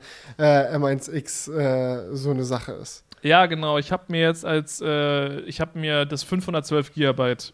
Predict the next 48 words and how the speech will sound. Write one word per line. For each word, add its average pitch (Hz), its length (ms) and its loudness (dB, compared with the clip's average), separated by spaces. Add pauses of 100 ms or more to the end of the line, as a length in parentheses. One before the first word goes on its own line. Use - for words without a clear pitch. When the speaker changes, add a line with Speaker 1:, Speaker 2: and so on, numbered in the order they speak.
(120)
Speaker 2:
Modell 123 360 -4
geholt. 127 460 -8 (800)
Speaker 1:
Mhm. 147 220 -2
Speaker 2:
Aber 143 160 4
Speaker 1:
Wie 139 40 4
Speaker 2:
ansonsten 160 280 2
Speaker 1:
viel 160 80 6
RAM 156 80 8
Speaker 2:
alles 170 160 6
Speaker 1:
hast 208 100 2
du 143 60 2
Speaker 2:
basic 214 160 0
Speaker 1:
genommen? 226 200 6
Speaker 2:
gelassen. 127 320 -4 (400)
Acht. - 360 0 (500)
Speaker 1:
Okay. 135 300 -6 (500)
Okay. 139 240 -6
Speaker 2:
Ja, 131 80 4
ich 143 140 4
hab 170 100 8
mir 175 80 6
Speaker 1:
Und 175 60 2
Speaker 2:
gedacht, 170 360 2
so, 165 140 0
wenn 170 120 0
ich 175 100 -6
da 175 120 2
jetzt 165 200 0
so 160 180 -2
hoch 202 220 0
ansetze 180 640 -2
von 180 180 -4
der 156 240 4
Ausstattung, 165 560 0
dann 151 240 -4
macht's 147 240 -8
auch 135 140 -10
keinen 123 180 -8
Sinn. 120 220 -14 (500)
Speaker 1:
Ja, 120 60 -8
und 151 200 2
acht 143 260 -4
Kern 139 240 0
G 135 100 -6
P 127 240 -8
U, 120 280 -8
oder? 113 300 -8 (1080)
Speaker 2:
Ja, 131 140 -2